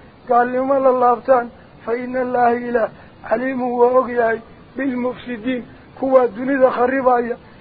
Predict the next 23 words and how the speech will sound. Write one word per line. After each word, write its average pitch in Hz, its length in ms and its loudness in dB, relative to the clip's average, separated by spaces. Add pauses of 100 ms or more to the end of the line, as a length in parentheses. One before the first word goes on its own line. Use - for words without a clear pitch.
(120)
إن 262 140 2
حق 247 200 4
يدينو 254 520 0
دان 254 260 2
لاين، 254 300 4 (360)
إن 262 160 4
إنجيل 254 380 -6
يا 254 220 2
توراة، 247 440 4 (320)
يا 247 180 0
قرآن 262 440 0
مدنا 262 400 -2
الرمين، 247 460 -2 (340)
إن 254 160 2
محمد، 247 540 2 (340)
يا 247 160 2
عيسى، 247 440 -2
يا 262 80 6
موسى 247 360 2
مدنا 294 440 6
الرمين، 254 400 0 (340)
ألا 262 200 4
وأغياي، 247 680 2